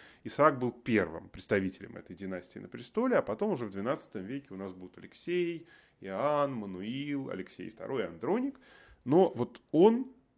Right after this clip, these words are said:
Исаак, был так называемым солдатским императором, потому что он стал правителем после того, как, э,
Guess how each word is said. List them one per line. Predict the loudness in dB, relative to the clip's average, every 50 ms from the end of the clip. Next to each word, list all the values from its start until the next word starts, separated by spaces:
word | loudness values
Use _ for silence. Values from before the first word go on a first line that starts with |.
| _ _ _ _ _ _ -14
Исаак, | -10 -2 2 2 4 4 2 0 -8
был | -10 -6 -2 -2 -2
так | -2 -4 -4
называемым | -4 -4 0 2 2 2 2 2
солдатским | 2 2 4 4 4 2 0 -2 -16 -16 -14 -12
императором, | -8 -2 4 4 4 4 4 0 -2 -2
потому | -2 -4 -4 -4 -4
что | -4 -4 -4
он | -6 -6
стал | -6 -8 -4 2 2 2 2 2
правителем | -2 -6 -4 -4 -4 -4 -6 -2 -2 0 0 0 -4 -8 -14 -20 -20 _ _ _ _ -4
после | -2 -2 -2 -2 -6 -10 -10
того, | -8 -6 -8 -8 -4 -2 0 0 0 -2 -6 -18 -20 _ _ _ _ _ -4
как, | -2 0 0 -2 -4 -10 -20 -20 -20 _ -4
э, | -2 0 2 2 2 2 0